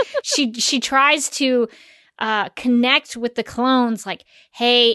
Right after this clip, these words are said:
Speaker 2: if you, if there is a part of me in, in there, you know, hear me out. I hope you can hear me say all this stuff." And <laughs> the hope speech doesn't work. Now, I was very happy about that because it didn't, uh, feel cliche in that regard. But then something else happens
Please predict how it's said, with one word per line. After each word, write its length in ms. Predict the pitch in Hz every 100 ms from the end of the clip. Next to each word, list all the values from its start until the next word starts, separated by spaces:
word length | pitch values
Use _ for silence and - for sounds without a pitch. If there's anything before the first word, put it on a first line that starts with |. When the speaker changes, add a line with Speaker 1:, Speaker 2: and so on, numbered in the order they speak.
| -
Speaker 2:
if 180 | 208
you, 200 | 196 214 -
if 140 | 214
there 180 | - 220
is 160 | 247 269
a 60 |
part 300 | 262 277 269
of 60 | 262
me 220 | 254 254
in, 380 | 254 247 247 233 -
in 200 | 247 247
there, 340 | 240 233 226
you 180 | 220 214
know, 140 | 208
hear 320 | 233 - 277 269
me 180 | 262
out. 240 | 254 247 233
I 60 |
hope 180 | 220 247
you 80 | 240
can 140 | 247
hear 200 | 220 247
me 140 | 240 233
say 240 | - 240
all 140 | 226 214
this 160 | 214
stuff." 300 | - 220 202 -
And 160 | 240 233
<laughs> 180 | 254
the 220 | 277 254 233
hope 240 | 294 415
speech 340 | - - 247 -
doesn't 280 | 240 240
work. 320 | 233 302 226 - - - - -
Now, 240 | 262 269 -
I 140 | 247
was 160 | 262 233
very 260 | 294 370
happy 260 | 311 302 302
about 240 | 254 240
that 180 | 233 226
because 280 | 220 220 208
it 120 | 214
didn't, 420 | 233 247 247 240 - _ _ _
uh, 260 | 214 214 202
feel 460 | - 285 269 247 214
cliche 640 | - 254 233 - 254 240
in 340 | - 214 202 196
that 320 | 196 220 320 220
regard. 760 | 220 190 208 196 180 180 196 - _ _ _ _ _ _
But 220 | 214 285 254
then 200 | 349 349
something 440 | 466 508 381 -
else 280 | 254 294 -
happens 760 | 226 220 214 196 185 190 -